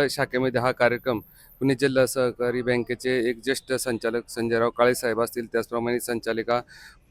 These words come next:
बुट्टे, पूजा बुट्टे मॅडम असतील आणि विभागीय अधिकारी कवडे साहेब, बोरादे साहेब व सर्व, अ, या अधिकाऱ्यांच्या मार्गदर्शनाखाली तालुक्यामध्ये वीस शाखा, प्रत्येक शाखेमध्ये हा कार्यक्रम संपन्न होत आहे. संपन्न होत असताना सर्व जे बँकेचे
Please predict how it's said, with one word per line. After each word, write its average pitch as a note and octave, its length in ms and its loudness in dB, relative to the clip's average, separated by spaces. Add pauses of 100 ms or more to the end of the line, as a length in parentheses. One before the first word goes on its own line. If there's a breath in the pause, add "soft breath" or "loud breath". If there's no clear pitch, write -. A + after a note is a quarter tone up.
(200)
बुट्टे, B2 400 0
पूजा C3 340 2
बुट्टे B2 260 0
मॅडम B2+ 340 4
असतील A2 280 -2
आणि A#2+ 280 2
विभागीय A#2+ 320 2
अधिकारी A#2+ 500 0 (360 soft breath)
कवडे B2 220 4
साहेब, B2 300 2
बोरादे A#2+ 360 0
साहेब A2 360 -2
व B2+ 40 -2
सर्व, C#3 460 0 (200)
अ, B2 240 -2
या A#2+ 220 6
अधिकाऱ्यांच्या B2+ 640 2
मार्गदर्शनाखाली A#2+ 880 -2
तालुक्यामध्ये B2 760 -2 (300 soft breath)
वीस B2 300 -4
शाखा, B2 280 2
प्रत्येक - 440 -6
शाखेमध्ये B2+ 480 -2
हा B2+ 140 2
कार्यक्रम B2 420 -2
संपन्न B2 420 -2
होत A#2+ 180 -2
आहे. A2+ 200 -2 (280 soft breath)
संपन्न C#3 400 0
होत C3+ 180 2
असताना C3 380 0
सर्व C#3 480 2 (280)
जे C3 340 2 (160)
बँकेचे B2+ 440 -2